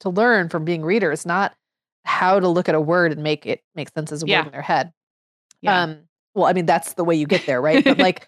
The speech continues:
Speaker 1: that's not the point. It's
Speaker 2: Yeah.
Speaker 1: not just reading for reading's
Speaker 2: Yeah.
Speaker 1: sake. Um, so we've, I've let my kids read comic books,
Speaker 2: Mm-hmm.
Speaker 1: graphic novels. They've been into those.
Speaker 2: Yep.
Speaker 1: Um, I've let my kids read,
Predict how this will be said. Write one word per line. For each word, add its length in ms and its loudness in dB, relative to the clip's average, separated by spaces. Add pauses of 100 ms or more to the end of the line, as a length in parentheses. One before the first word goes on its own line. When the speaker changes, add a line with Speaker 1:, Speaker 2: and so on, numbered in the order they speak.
(120)
Speaker 1:
that's 200 4
not 140 2
the 60 0
point. 380 2
It's 100 -6
Speaker 2:
Yeah. 80 4
Speaker 1:
not 100 2
just 160 -4
reading 360 2
for 160 -2
reading's 360 0
Speaker 2:
Yeah. 100 2
Speaker 1:
sake. 220 -4 (460)
Um, 300 2
so 300 4
we've, 340 2 (100)
I've 200 2
let 120 0
my 120 0
kids 500 -6
read 160 -4
comic 320 -6
books, 260 -8
Speaker 2:
Mm-hmm. 360 -4
Speaker 1:
graphic 320 0
novels. 400 0
They've 160 0
been 120 -4
into 240 -4
those. 460 2
Speaker 2:
Yep. 180 0
Speaker 1:
Um, 220 -2
I've 180 -2
let 160 2
my 140 -2
kids 480 -4
read, 440 -2